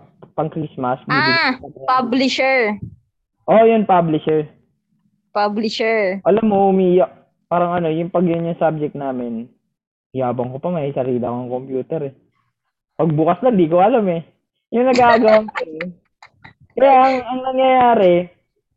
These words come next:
Speaker 1: yung manghihiram, yun na yung pinapagawa ko. Oh, yan, gawin mo na rin
Speaker 2: Ikaw na
Speaker 1: ako.
Speaker 2: yung tagaturo.
Speaker 1: Oh. Oh, yung mga tagaturo, yun yung picture-picture. Kasi, na, na, hindi ako talaga, ano, peki namin.
Speaker 2: Anong grade? Anong grade?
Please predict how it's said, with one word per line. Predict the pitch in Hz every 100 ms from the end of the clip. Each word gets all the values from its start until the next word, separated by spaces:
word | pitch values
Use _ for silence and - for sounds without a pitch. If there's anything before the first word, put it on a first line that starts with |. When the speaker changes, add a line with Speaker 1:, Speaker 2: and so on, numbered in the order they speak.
| _ _ _ -
Speaker 1:
yung | 185 202
manghihiram, | 214 220 208 208 202 190 147 139 143 - _ _
yun | - 190
na | 214
yung | 220
pinapagawa | 220 208 202 196 185 170 156
ko. | 180 156
Oh, | 143 139 - _ _ _
yan, | 135 175 170
gawin | 156 156 156
mo |
na | 165 160
rin | 160
Speaker 2:
Ikaw | 247 247
na |
Speaker 1:
ako. | 262
Speaker 2:
yung | 247
tagaturo. | 233 220 - 214 208 208 - - _ _ _
Speaker 1:
Oh. | - 135 - _ _ _ _ _ _ _ _
Oh, | 175 196
yung | 185 180
mga | 175 175 180
tagaturo, | 170 170 170 156
yun | 143 143
yung | 139 143 143 143
picture-picture. | 143 156 147 143 143 147 143
Kasi, | 165 190 190 190 _ _ _ _ _ _ _
na, | - 156 -
na, | 151 151 147 151
hindi | 151 147 147
ako | 147 156
talaga, | 143 139 139 123
ano, | 131 120 _
peki | - 120 113 120 120
namin. | 117 113
Speaker 2:
Anong | 254 285 269
grade? | 277 302
Anong | - 254 254
grade? | 254 269